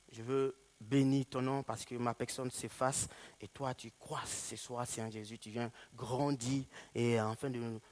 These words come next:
nous parler pleinement, librement. Et, euh, merci pour tout ce que tu as déjà commencé à faire dans nos cœurs.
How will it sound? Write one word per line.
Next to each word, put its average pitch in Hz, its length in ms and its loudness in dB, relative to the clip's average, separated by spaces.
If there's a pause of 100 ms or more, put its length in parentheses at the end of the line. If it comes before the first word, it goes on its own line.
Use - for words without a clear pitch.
nous 127 140 -2
parler 123 520 2
pleinement, 123 540 0 (260)
librement. 127 640 0 (460)
Et, 117 180 2
euh, 107 140 2
merci 117 300 -2
pour 127 120 -10
tout - 140 -10
ce - 100 -8
que - 80 -14
tu - 120 -6
as 117 60 4
déjà 117 240 0
commencé 117 400 -6
à 113 80 -2
faire 123 300 -2
dans 110 120 -2
nos 110 120 -2
cœurs. 127 380 -2